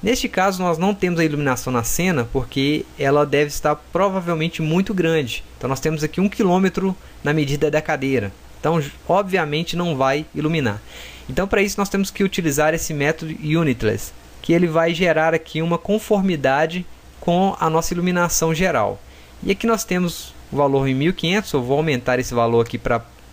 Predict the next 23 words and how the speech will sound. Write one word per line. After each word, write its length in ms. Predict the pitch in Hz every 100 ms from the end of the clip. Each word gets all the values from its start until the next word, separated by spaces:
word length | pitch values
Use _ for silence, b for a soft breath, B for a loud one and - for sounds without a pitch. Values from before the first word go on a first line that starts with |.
| -
aproximadamente 800 | 120 156 - 143 135 127 127 127
dez 280 | 143 151
mil, 260 | 123 151 208 - - - -
tá? 160 | 127
Um 60 | 127
valor 260 | 127 120 123
redondo. 580 | 131 120 120 170 156 135 - - - - -
E 20 |
agora 180 | 165 160
eu 60 |
vou 80 | 165
fazer 340 | 170 170 156 180
um 140 | 175
novo 300 | 156 190 208
render. 440 | 147 127 117 107 107 - - - - - - -
O 80 | -
render 320 | 165 175 160
anterior 580 | 147 135 143 123 123 123
foi 240 | - 160 131
este, 420 | 170 190 - -
um 60 | 117
render 340 | 104 113 117
escuro. 480 | 127 - 135 165 190